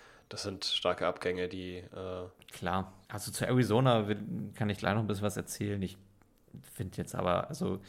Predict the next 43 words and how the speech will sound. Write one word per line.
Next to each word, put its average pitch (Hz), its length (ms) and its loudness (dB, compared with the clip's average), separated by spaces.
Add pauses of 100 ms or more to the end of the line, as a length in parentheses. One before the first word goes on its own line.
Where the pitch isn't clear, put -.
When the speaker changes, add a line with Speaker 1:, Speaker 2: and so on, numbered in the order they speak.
(240)
Speaker 2:
gegen 104 240 0
die 98 100 2
Offense 98 280 0
fünfunddreißig 98 380 -4
Punkte 95 220 -4
zu - 100 -6
Speaker 1:
Ja, - 120 0
Speaker 2:
schlucken, 95 240 0
das, 90 200 -2
das 92 160 -4
geht 95 120 -2
Speaker 1:
völlig 92 240 0
Speaker 2:
schnell, 87 60 2
das 92 100 2
Speaker 1:
also, 92 120 -2
Speaker 2:
wird 92 100 -4
Speaker 1:
ja, 95 160 8
Speaker 2:
vielen 95 100 0
Speaker 1:
da 90 100 -4
wäre 98 80 4
ich 87 60 4
Speaker 2:
Teams 95 160 2
Speaker 1:
jetzt 87 80 0
gar 101 120 6
Speaker 2:
passieren. 101 140 4
Speaker 1:
kein 101 60 -2
Böse, 107 220 6
das 101 140 0
zu - 100 -2
machen. 101 220 2
Also 90 140 0
die, 92 240 -2
die 92 100 -6
forty-niners 98 500 4
sind 98 60 -6
in 92 40 -8
diesem 92 220 -8
Zeitpunkt 90 480 -2
jetzt - 140 0
einfach 87 160 -8
so 95 220 2
extrem 90 340 0
stark. 90 420 4